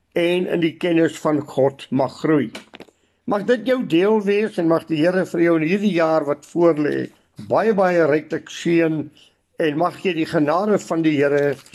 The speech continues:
mildelik in jou lewe ontvang. Ons het nou laas jaar afgesluit met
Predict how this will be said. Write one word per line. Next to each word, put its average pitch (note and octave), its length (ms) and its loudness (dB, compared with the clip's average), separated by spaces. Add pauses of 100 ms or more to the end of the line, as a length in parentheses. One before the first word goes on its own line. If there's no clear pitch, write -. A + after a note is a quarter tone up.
(120)
mildelik D#3+ 640 2
in D3 140 -2
jou C#3+ 160 2
lewe C3+ 300 0
ontvang. C3 580 -4 (1120)
Ons A#3+ 180 -2
het B3+ 100 -2
nou C4 200 2
laas F#3+ 320 0
jaar G#3+ 300 0
afgesluit G3 800 -4
met D#3+ 380 -2